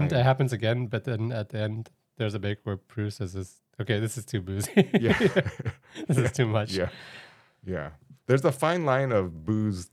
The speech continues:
Speaker 2: booziness between Paul and Prue.
Speaker 1: Oh, yeah,
Speaker 2: Right?
Speaker 1: definitely.
Speaker 2: You know what I
Speaker 1: Yeah,
Speaker 2: mean? Like,
Speaker 1: yeah.
Speaker 2: that balance is, I, I don't know where it's at.
Speaker 1: It's hard. <laughs>
Speaker 2: Yeah. All right, up next is Kevin, our music teacher. He's making mini Persian love cakes.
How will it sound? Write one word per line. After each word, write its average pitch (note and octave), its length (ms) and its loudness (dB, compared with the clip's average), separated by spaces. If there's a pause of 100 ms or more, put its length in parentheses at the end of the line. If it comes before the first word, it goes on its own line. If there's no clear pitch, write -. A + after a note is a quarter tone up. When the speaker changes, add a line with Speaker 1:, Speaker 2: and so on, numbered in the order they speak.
(200)
Speaker 2:
booziness F#2+ 720 -2
between E2+ 600 -4 (440)
Paul F#2+ 260 2
and E2 160 -6
Prue. C#2+ 400 -6
Speaker 1:
Oh, B2+ 120 4
yeah, A2 240 0
Speaker 2:
Right? F#2+ 140 2
Speaker 1:
definitely. G#2+ 460 0
Speaker 2:
You G2+ 80 0
know G#2 80 2
what G2 80 2
I G2 40 2
Speaker 1:
Yeah, G2+ 60 0
Speaker 2:
mean? G2+ 160 -4
Like, F#2+ 140 -2
Speaker 1:
yeah. G2+ 160 4
Speaker 2:
that F#2+ 100 -4
balance G2+ 400 2
is, D#2 380 -8 (340)
I, E2+ 160 -2 (180)
I F#2+ 100 -2
don't G2+ 100 0
know G2 80 0
where E2+ 100 0
it's E2 140 -6
at. C#2+ 200 -4
Speaker 1:
It's B2+ 140 0
hard. G#2 340 -2 (120)
<laughs> E3+ 180 4
Speaker 2:
Yeah. E2+ 180 -2 (1400)
All A#2+ 80 4
right, C3 120 6
up - 120 2
next F3 180 2
is C3 100 -6
Kevin, D#3 440 4
our A#2 100 2
music D#3+ 320 0
teacher. C3 460 -2 (340)
He's G2+ 220 -4
making G2+ 400 -4
mini C#3 200 -4
Persian C3+ 600 -4
love D#3 180 -4
cakes. - 400 -18